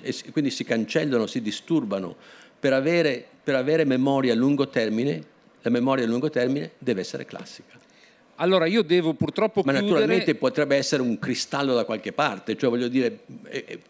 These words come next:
Speaker 1: chi, chi sa dove mettere la propria memoria sa dove cercarsela, no? Per esempio. Ma occorre una realtà, una realtà simbolica.
Speaker 2: Io devo fermare, eh, Federico Faggin, che è un fiume in piena. Eh, il nostro tempo è finito.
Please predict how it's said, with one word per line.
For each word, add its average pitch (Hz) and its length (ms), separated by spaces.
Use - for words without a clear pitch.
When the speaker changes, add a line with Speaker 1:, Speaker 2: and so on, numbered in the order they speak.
Speaker 1:
chi, 160 300
chi 185 180
sa 151 280
dove 143 280
mettere 143 280
la 120 80
propria 131 260
memoria 127 440
sa - 180
dove 113 260
cercarsela, 101 680
no? 95 220
Per 113 100
esempio. 98 480
Ma 139 220
occorre 170 420
una 151 200
realtà, 123 540
una 131 240
realtà 123 240
simbolica. 92 680
Speaker 2:
Io 160 180
devo 165 220
fermare, 170 920
eh, 135 420
Federico 170 480
Faggin, 160 640
che 147 260
è 190 80
un 170 160
fiume 165 280
in 160 80
piena. 185 520
Eh, 147 340
il 160 120
nostro 196 360
tempo 196 340
è 180 60
finito. 240 600